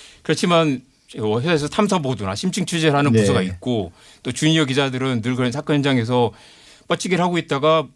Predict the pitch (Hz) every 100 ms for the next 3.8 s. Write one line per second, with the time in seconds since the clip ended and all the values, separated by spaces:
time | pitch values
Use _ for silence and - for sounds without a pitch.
0 | _ _ _ - 127 208 208 180 135 165
1 | 156 151 120 123 113 - 117 139 139 104
2 | 95 113 104 110 127 156 170 95 107 107
3 | 104 - 185 151 120 120 113